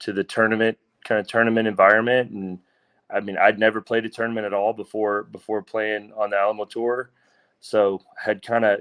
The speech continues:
kinda gotten into golf and started, started working, working my way down and, and, and, and getting a little better. And, um, you know, kinda just wanted to do something that, that was more competitive and, and try out the tournament scene and,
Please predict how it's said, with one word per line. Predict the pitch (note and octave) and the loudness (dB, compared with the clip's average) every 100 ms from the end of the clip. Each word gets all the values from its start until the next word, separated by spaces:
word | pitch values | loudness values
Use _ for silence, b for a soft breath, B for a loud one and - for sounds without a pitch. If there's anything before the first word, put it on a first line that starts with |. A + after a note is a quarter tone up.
| A2+ | -4
kinda | B2 A#2+ G2+ - _ _ _ b b b - | 0 0 0 -8 _ _ _ b b b 2
gotten | A#2 A2+ B2 | 2 4 2
into | A2+ G#2+ | 2 4
golf | G#2+ A2+ B2 G#2+ | 6 6 4 -4
and | G2 G2+ | -14 -16
started, | - A#2+ A2+ A2 _ | -6 -2 -2 -4 _
started | - A2+ A2 G#2 | -6 -4 -4 0
working, | A#2 A#2 B2 A2+ G2+ | 2 2 -2 -4 -6
working | G#2 A2 A2+ | -6 -6 -4
my | G#2 | -2
way | G#2+ | -2
down | G#2 G#2 G#2 A#2 | -2 0 0 0
and, | G#2+ G2 F#2+ - _ | -4 -8 -10 -14 _
and, | G#2+ F#2+ F#2 F#2+ - | -10 -8 -10 -10 -4
and, | G2 G2 | -2 -4
and | G2+ F#2+ | -6 -6
getting | A2 G#2+ | -4 -2
a | |
little | G2 G2+ | 0 0
better. | F#2+ G2 G#2+ A2+ - - | 4 6 6 4 -2 -8
And, | F#2+ F#2+ F#2 | -4 -4 0
um, | F#2+ F#2 F#2 F2+ F2+ _ _ _ _ _ b _ _ - | 4 4 2 0 -10 _ _ _ _ _ b _ _ -2
you | G#2 | 0
know, | F#2+ | 2
kinda | A#2 A2+ | 4 2
just | A2 A#2 | 2 2
wanted | B2 | 2
to | A2+ | 0
do | B2 B2 | -2 0
something | B2+ A#2 A#2 | -2 -2 -2
that, | G#2+ G#2+ A2+ | 0 -2 0
that | G#2 G#2 B B B B | -2 -2 B B B B
was | A#2+ A#2 | -4 4
more | A#2+ | 4
competitive | A#2+ A2+ A#2+ C3 A2+ G2+ G2+ | 2 2 4 6 4 0 -4
and, | G2+ G#2 | -8 -10
and | G#2+ | -10
try | - B2 A2+ | -4 -2 -2
out | A2+ | -4
the | - | -8
tournament | - A#2+ A#2 G#2 | -10 -8 -8 -10
scene | - G#2+ A2 A2 | -10 -8 -6 -6
and, | F#2+ F#2 | -8 -12